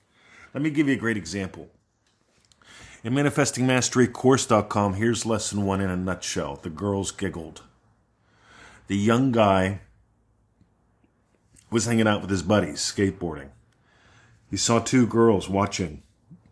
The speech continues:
He fancied one of them, at least. And he decided to break away from the safety of the herd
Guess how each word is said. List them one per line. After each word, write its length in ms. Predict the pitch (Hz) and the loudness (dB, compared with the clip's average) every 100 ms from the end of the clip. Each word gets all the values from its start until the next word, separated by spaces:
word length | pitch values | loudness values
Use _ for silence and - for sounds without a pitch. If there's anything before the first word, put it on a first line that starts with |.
| _ _ - - | _ _ -18 -14
He 60 | |
fancied 580 | 92 - 160 175 - 87 | -8 -2 -2 -2 -4 -2
one 160 | 101 113 | -2 -2
of 100 | 78 | -4
them, 140 | 87 | -8
at 160 | 92 104 | -8 -6
least. 380 | 104 80 - - _ _ _ _ _ _ _ - | -6 -6 -12 -14 _ _ _ _ _ _ _ -4
And 100 | 120 | -2
he 60 | |
decided 360 | 117 113 135 120 | 0 4 4 2
to 60 | |
break 320 | 95 123 135 135 | 0 2 2 2
away 200 | 117 120 | 2 0
from 220 | - 107 | 0 -4
the 80 | 95 | -2
safety 640 | - - 127 131 - 123 | -4 0 0 -2 0 2
of 240 | 113 95 | 2 0
the 100 | 95 | -4
herd 480 | 87 92 90 87 82 | -2 -2 -2 -4 -8